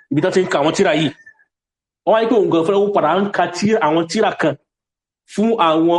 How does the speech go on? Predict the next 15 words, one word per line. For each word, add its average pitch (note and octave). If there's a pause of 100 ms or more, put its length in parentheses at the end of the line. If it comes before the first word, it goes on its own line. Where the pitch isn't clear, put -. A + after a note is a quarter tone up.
uncles G3+
ẹ̀ D3
mẹ́ta D3
tá D#3+
a C#3+
sọ, -
tá D#3
a D3
dárúkọ, D3+ (580)
àwọn D3
Sheikh F#3+
Abdullah, C4+ (320)
àwọn C3+
Sheikh F3+
Ali E3+